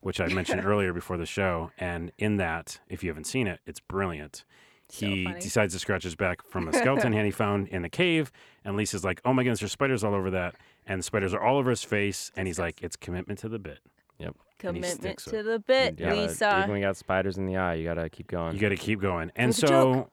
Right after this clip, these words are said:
Speaker 1: yes, the point is, I think there's certain people that do that kind of stuff, and they want to, and those are the
Speaker 3: Mm-hmm.
Speaker 1: people that should be doing it. It's kind of weird in that way.
Speaker 3: Well, and it, it comes too from, like, that, um, we were also talking about this earlier, kind of, was, uh, I have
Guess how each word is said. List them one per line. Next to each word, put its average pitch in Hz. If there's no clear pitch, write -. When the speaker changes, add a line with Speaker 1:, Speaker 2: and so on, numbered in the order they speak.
Speaker 1:
yes, 120
the 117
point 139
is, 104
I 104
think 120
there's 107
certain 107
people 107
that 95
do 104
that 110
kind 117
of 117
stuff, 131
and 95
they 90
want 92
to, 117
and 95
those 98
are 98
the -
Speaker 3:
Mm-hmm. 85
Speaker 1:
people 107
that 131
should 190
be 202
doing 71
it. 73
It's -
kind 131
of 123
weird 110
in 110
that 73
way. -
Speaker 3:
Well, 147
and 156
it, -
it 135
comes 160
too 123
from, 104
like, 90
that, 82
um, 78
we 92
were 80
also 87
talking 71
about 71
this -
earlier, 71
kind -
of, 73
was, 80
uh, 76
I 95
have 101